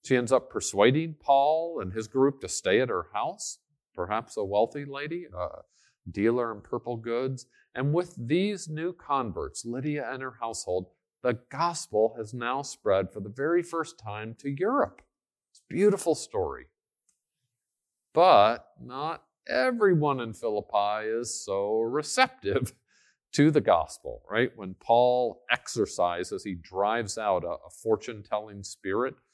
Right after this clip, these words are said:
from a slave girl. Her owners oppose Paul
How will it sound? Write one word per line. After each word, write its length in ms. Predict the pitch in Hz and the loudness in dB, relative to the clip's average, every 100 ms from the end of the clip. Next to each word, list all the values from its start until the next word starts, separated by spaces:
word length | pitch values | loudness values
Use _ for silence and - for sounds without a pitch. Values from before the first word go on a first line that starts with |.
| _ _ - | _ _ -8
from 140 | 95 | -6
a 40 | |
slave 500 | - - 101 113 120 - | -6 -4 0 2 0 -8
girl. 420 | 123 139 143 147 _ _ _ _ _ _ _ _ | -8 -8 -10 -16 _ _ _ _ _ _ _ _
Her 380 | 160 208 220 220 131 | 2 2 2 -4 -6
owners 720 | 190 170 87 85 104 - - _ - | -4 -4 -8 -6 -8 -10 -16 _ -10
oppose 800 | - - 180 120 71 67 - - _ - | -10 4 6 6 4 -6 -12 -14 _ 0
Paul 420 | 87 69 67 | 0 0 -6